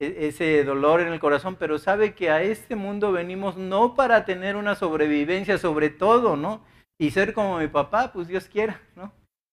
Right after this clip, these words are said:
Llegar a los ciento un años, no toma mi papá ni pastilla para el dolor de cabeza. Ya ven, la aspirina Protec, ni la conoce el hombre.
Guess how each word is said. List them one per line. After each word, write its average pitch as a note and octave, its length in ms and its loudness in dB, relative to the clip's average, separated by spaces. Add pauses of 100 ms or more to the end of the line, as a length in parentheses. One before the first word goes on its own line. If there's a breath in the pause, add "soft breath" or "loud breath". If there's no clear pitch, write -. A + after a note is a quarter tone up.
(140)
Llegar E3+ 260 4
a G3 40 4
los F3+ 160 2
ciento G3 260 -2
un F#3+ 120 -2
años, G3+ 280 0
no F#3+ 220 -8
toma G#3 240 -2
mi F#3+ 100 -6
papá F#3 440 -2
ni F#3 180 -12
pastilla F#3+ 560 0
para D#3+ 140 0
el D3 40 -4
dolor D3+ 300 -6
de D#3 120 -8
cabeza. A2+ 460 -10 (1300)
Ya C3 120 -4
ven, E3+ 200 -2
la E3 60 2
aspirina D3+ 520 -2
Protec, E3 480 -2 (200)
ni C#3 200 -6
la B2+ 200 -4
conoce D3 420 -6
el C3 100 -6
hombre. A#2+ 280 -12